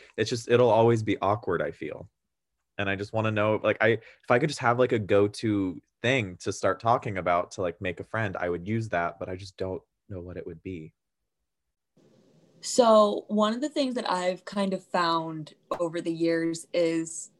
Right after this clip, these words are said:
Speaker 2: I think we mentioned it earlier, is how annoying and persistent you have to be with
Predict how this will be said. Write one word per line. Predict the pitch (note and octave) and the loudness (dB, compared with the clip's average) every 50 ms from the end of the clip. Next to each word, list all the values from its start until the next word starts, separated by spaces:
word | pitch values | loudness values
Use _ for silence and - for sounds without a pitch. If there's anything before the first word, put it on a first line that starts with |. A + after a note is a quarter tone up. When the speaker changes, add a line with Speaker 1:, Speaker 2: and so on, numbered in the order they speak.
| _ _ _ _ _ _ _ _ - | _ _ _ _ _ _ _ _ 0
Speaker 2:
I | F#3 F#3 | 0 0
think | - G3 F3 F3+ | 0 -2 -2 0
we | G#3+ G#3 | 2 2
mentioned | F#3 D#3+ E3 E3 F3 E3 | 2 2 0 -2 -2 -2
it | E3 - | 0 0
earlier, | - D#3 D#3+ D#3+ D#3+ D#3+ | 2 2 2 2 0 0
is | D#3 D#3 D#3 D#3 - - - | 0 -2 -2 -4 -6 -10 -8
how | - - F#3 F3 E3+ | -2 2 2 4 4
annoying | E3 E3 E3 E3 D#3+ E3 E3 E3+ F3+ F#3 | 2 2 2 0 0 2 0 0 0 -2
and | F#3 F#3 F#3+ | -4 -4 -4
persistent | - G3+ F#3 - - F3+ E3 - - F#3+ G3 G#3 | -2 -2 -2 0 0 0 -2 0 0 -2 -2 0
you | - G#3 F3 | 2 2 2
have | F3 - | 0 0
to | - F#3+ E3 | -4 -4 -2
be | D#3 D#3 D3+ D#3 D#3+ E3+ | 0 0 2 2 4 4
with | F3+ F3 E3 D#3+ - | 4 4 2 2 -2